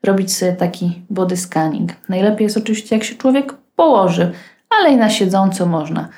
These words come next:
Przejść tak świadomie od swoich czubków palców dużych do czubka głowy i zastanowić się, czy ja gdzieś czuję jakieś napięcie. Czy coś mnie boli? Czy coś mnie uwiera? Czy jakiś ciężar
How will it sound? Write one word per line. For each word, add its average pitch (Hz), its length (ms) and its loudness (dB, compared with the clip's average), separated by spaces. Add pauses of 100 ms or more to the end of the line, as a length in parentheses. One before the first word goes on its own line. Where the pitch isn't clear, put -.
(240)
Przejść 311 540 2
tak 220 160 2
świadomie 175 760 0 (280)
od 339 180 2
swoich 196 480 -2
czubków 226 480 -2
palców 175 500 0
dużych 165 520 0 (400)
do 254 160 4
czubka 226 440 0
głowy 175 600 2 (360)
i 208 100 0
zastanowić 247 760 2
się, 233 220 0 (460)
czy - 120 -2
ja 262 160 4
gdzieś 247 300 -2
czuję 233 200 0
jakieś 214 380 -2
napięcie. - 600 -8 (1200)
Czy 233 140 -2
coś 254 320 2
mnie 226 440 4
boli? 147 360 -2 (280)
Czy - 120 -18
coś 262 240 0
mnie 240 180 4
uwiera? 175 500 0 (240)
Czy - 120 -10
jakiś 175 320 -6
ciężar 233 480 4